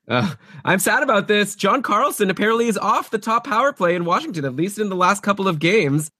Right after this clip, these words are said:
Matt Niskanen took his job, and it's not good 'cause I have Karlsson in two of my leagues. One of my leagues, Brian, in our joint league, we named our team Keeping Karlsson, spelling both with C's 'cause we couldn't have Erik Karlsson. At least we had John Carlson.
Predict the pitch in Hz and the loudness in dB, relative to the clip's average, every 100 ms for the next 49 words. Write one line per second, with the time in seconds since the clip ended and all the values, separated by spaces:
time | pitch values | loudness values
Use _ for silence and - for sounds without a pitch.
0 | _ 147 214 233 294 359 220 123 - 226 | _ 0 2 2 0 2 0 0 -4 -4
1 | 269 220 214 269 233 139 117 _ 147 180 | -2 -2 2 2 2 -2 -12 _ -6 0
2 | 190 190 190 277 339 440 220 214 302 320 | 2 2 0 0 2 -2 0 0 0 0
3 | 392 330 285 233 202 262 262 269 277 320 | 2 2 0 -4 -2 -4 2 0 2 -4
4 | 170 - _ 226 294 277 277 277 196 196 | -6 -14 _ -2 0 2 2 0 -6 0
5 | 285 262 247 208 220 277 226 190 247 220 | 2 4 2 0 0 0 -2 -4 -2 0
6 | 247 247 240 233 254 269 202 - 240 247 | 0 2 0 0 -4 -4 -6 -8 -6 -6
7 | 220 - 247 220 208 214 208 - - - | -2 2 2 2 2 0 0 -8 -18 -10
8 | - 214 240 214 226 196 - - 262 233 | -2 0 0 0 0 0 -4 -4 -2 -2
9 | 165 196 175 165 220 226 220 214 190 226 | -2 -2 -2 0 0 0 2 0 0 -2
10 | 220 185 180 175 185 233 214 202 180 202 | 0 0 0 -2 -6 -4 -2 -2 -2 -4
11 | 214 180 170 165 170 170 | 0 0 2 2 0 0